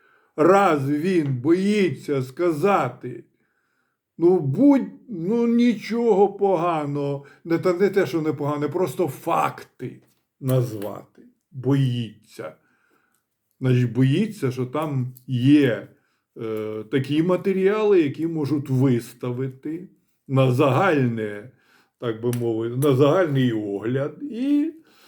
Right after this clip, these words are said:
звичайно, що це може послужити причиною для імпічменту,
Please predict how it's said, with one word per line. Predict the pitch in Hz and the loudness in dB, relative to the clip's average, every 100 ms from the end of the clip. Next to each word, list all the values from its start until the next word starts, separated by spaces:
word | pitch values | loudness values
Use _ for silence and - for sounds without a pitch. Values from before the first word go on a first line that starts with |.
| _ _ | _ _
звичайно, | 151 135 160 175 226 226 185 | -4 0 2 2 0 -2 -4
що | 135 147 156 175 180 143 - | -6 -6 -4 -2 -4 -6 -8
це | 175 175 | -6 -6
може | 175 139 156 156 | -6 -4 -4 -4
послужити | 143 131 127 123 107 147 143 127 | -8 -10 -6 -6 -4 -4 -6 -8
причиною | 135 110 - 127 135 123 117 | -8 -8 -8 -6 -4 -4 -6
для | 107 110 - - - _ _ _ | -10 -14 -16 -16 -20 _ _ _
імпічменту, | 170 147 131 - 175 - - 127 117 110 101 - - | -2 0 0 -4 -12 -12 -14 -10 -10 -10 -14 -18 -20